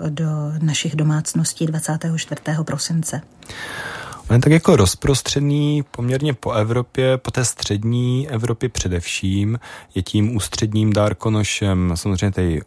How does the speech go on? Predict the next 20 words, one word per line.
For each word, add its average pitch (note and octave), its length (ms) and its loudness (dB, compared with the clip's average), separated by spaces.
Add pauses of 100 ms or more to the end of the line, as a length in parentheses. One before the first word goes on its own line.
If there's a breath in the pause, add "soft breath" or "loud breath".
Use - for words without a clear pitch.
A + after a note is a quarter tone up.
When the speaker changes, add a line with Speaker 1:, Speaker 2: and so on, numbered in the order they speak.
(140)
Speaker 2:
u F#2+ 80 2
nás, A2+ 460 0
na F2+ 100 0
Slovensku, G#2+ 840 -2
v G2 60 -2
Rakousku, G#2 760 -4
také F2+ 300 -2
v D2 60 -10
Maďarsku, E2 560 -2
to E2+ 100 -2
znamená F#2+ 300 2
v F#2 80 -4
tom F#2 200 2
jádru F#2 400 2
bývalé F2+ 420 0
habsburské F2+ 600 -4
monarchie, F#2+ 600 2 (720 loud breath)
ale G#2+ 520 4 (280)
takovým, G#2+ 440 0 (880)
řekněme, A#2 360 2